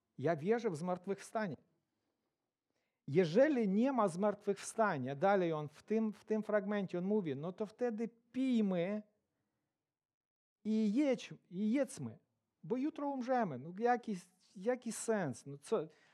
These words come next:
no z-, no daj sobie, e, już spokój, no żyj jak ty chcesz.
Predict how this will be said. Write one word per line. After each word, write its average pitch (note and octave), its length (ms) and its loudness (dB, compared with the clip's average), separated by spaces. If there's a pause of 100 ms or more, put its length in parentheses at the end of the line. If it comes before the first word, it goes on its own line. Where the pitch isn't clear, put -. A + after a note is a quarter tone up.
(140)
no G3 120 -2
z-, - 140 -12 (580)
no F3 100 -4
daj G#3+ 420 4
sobie, F#3 720 0
e, E3+ 80 -2
już F3 320 -2
spokój, D#3+ 580 0
no D#3+ 180 -2
żyj F#3 480 2
jak F#3 220 2
ty F#3 140 -2
chcesz. D3 760 -2